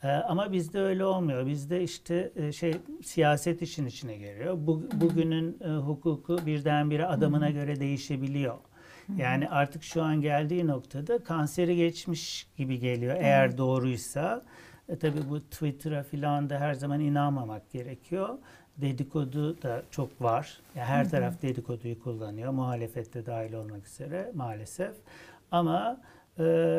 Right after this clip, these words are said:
Speaker 1: şöyle şeyler var. Mesela işte ş-, şöyle bir şey okudum. Bilmiyorum doğru mu? E, bu çalınan,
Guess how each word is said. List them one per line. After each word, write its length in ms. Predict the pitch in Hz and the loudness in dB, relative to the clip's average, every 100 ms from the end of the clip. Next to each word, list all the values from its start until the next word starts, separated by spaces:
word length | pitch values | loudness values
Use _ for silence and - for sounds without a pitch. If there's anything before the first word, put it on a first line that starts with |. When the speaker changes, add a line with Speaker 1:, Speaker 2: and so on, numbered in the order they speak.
| 175 185 | 2 0
Speaker 1:
şöyle 340 | 185 156 175 | 2 2 2
şeyler 440 | 175 170 165 170 | 2 4 4 4
var. 240 | 165 139 120 | 2 0 -2
Mesela 520 | 120 117 135 131 131 | -6 -6 -6 -2 -4
işte 460 | 117 - 156 226 185 | -4 -6 -8 -8 -12
ş-, 260 | - 269 | -10 -12
şöyle 320 | - 170 165 156 | -2 2 2 0
bir 40 | |
şey 160 | - 175 | -2 -4
okudum. 320 | 139 123 139 | -4 -4 -2
Bilmiyorum 400 | 143 139 127 123 | -2 -2 -2 -2
doğru 320 | 131 135 135 | 0 0 0
mu? 280 | 127 131 285 - - - - _ | -2 -4 -8 -14 -20 -20 -20 _
E, 40 | 135 135 135 139 135 135 135 135 139 - - | -2 0 0 0 0 0 0 -2 -6 -14 -2
bu 340 | 165 165 175 | 2 4 2
çalınan, 800 | - 165 151 160 165 165 165 175 | -2 0 2 2 4 4 2 0